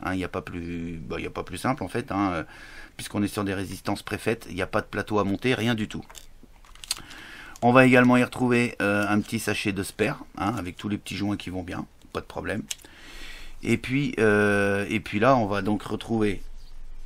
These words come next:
ici le Cobra de chez Asvap. Alors, il tient super bien dans la mousse. Euh, voilà, hein, on va revenir, euh, incessamment sous peu. On va avoir bien évidemment, euh, un Pyrex de rechange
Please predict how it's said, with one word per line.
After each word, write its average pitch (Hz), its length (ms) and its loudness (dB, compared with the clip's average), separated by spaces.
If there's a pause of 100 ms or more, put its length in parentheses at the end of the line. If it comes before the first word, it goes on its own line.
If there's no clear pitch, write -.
(240)
ici 117 540 0 (720)
le 107 420 0 (160)
Cobra 107 440 2 (460)
de 95 60 -4
chez - 160 -2
Asvap. 95 460 0 (720)
Alors, 87 160 -4
il 95 80 -4
tient 95 180 -4
super 107 320 -2
bien 107 140 0
dans 95 100 0
la 92 80 0
mousse. 117 320 -2 (2000)
Euh, 92 400 2
voilà, 95 240 2 (220)
hein, 92 220 -4
on 98 60 -4
va 95 140 4
revenir, 107 440 2
euh, 98 340 0
incessamment 98 520 -4
sous - 180 -8
peu. 120 380 2
On 104 100 -4
va 104 160 2
avoir 104 340 4
bien 107 180 0
évidemment, 101 580 2
euh, 87 260 -2
un 90 60 -4
Pyrex 98 400 -6
de 95 80 -2
rechange 113 440 0